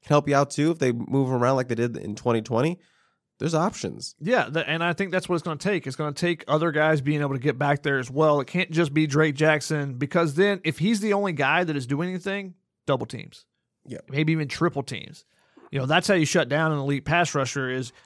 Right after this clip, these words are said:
Speaker 2: you add, you know, the tight end chips on you now. The running back is coming over to help out. And you have, a, you know, the guard is paying attention out there if they need to come and help out. Schemes can be really focused to shut down one guy. Now, you may give up something to someone else,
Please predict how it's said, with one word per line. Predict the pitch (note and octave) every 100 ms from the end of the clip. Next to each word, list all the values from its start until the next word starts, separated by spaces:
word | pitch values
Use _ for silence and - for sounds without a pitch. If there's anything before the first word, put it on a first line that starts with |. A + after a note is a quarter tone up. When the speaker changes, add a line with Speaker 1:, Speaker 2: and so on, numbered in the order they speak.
| -
Speaker 2:
you | C3+
add, | B2+ D3+ D#3 C#3+ - _
you | C#3+
know, | B2
the | A#2+ B2+
tight | A#2+ D#3 E3
end | F3
chips | - F#3 F3+
on | D3+ A#2+
you | A2 -
now. | B2 F#2 A#2
The | A#2+
running | B2+ F3 E3+
back | E3+ D3+
is | D3+
coming | E3+ D#3+
over | D3+ D3
to | C#3
help | C#3+ C#3+
out. | C#3+ B2+ - - _
And | C#3+ F#3
you | F#3+
have, | F3 E3+ D#3
a, | D3
you | A#2+ D3+
know, | C#3+
the |
guard | C3+ D#3+ F3+ F3+
is | D#3+
paying | - E3 D#3
attention | - F#3 F#3 D#3
out | C#3 C3
there | D3 C#3
if | B2+ -
they | D3
need | C#3+ D#3 C#3+
to |
come | C#3 C#3+
and | C3+
help | C3 B2+
out. | C3+ B2+ A2+ - _ _ _
Schemes | - - F#3 F3+
can | E3
be | D3
really | B2+ D3+ E3+ D3+
focused | D#3+ E3+ - C#3 -
to | C3+
shut | F3 C#3+
down | D3+ D#3+ C#3+
one | C3+ C3
guy. | D#3 D#3 G2
Now, | C3+
you | A#3 G#4
may | G#3+
give | G3 G3
up | G#3
something | - F3+ F3+
to | D3+
someone | C3+ E3 D3+
else, | G3 F#3